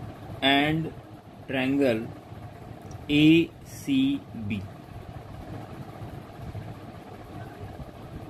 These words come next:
ध्यान दें, हमने लिखा बीईडी,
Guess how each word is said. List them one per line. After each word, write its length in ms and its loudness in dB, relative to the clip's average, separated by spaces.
ध्यान 340 6
दें, 140 2
हमने 200 8
लिखा 300 6
बीईडी, 360 6